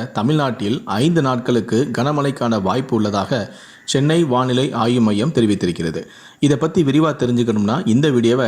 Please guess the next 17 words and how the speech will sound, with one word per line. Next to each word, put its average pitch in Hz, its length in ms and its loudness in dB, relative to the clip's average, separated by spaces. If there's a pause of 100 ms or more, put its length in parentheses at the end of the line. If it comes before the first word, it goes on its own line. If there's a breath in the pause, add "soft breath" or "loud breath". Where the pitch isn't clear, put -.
கடைசி 139 360 -2
வரைக்கும் 113 380 0
ஸ்கிப் - 300 -2
பண்ணாம 113 400 -2
முழுமையா 110 360 2
பாருங்க. 95 280 -2 (160)
இந்த 127 260 2
வீடியோக்குள்ள 127 420 2
போறதுக்கு 110 440 -2
முன்னாடி 101 240 0 (140)
இந்த 123 160 4
வீடியோக்கு 120 360 2
ஒரு 101 80 0
லைக் 107 240 0
பட்டனை 98 260 -2
பிரஸ் 95 260 -6
பண்ணிருங்க. 95 340 0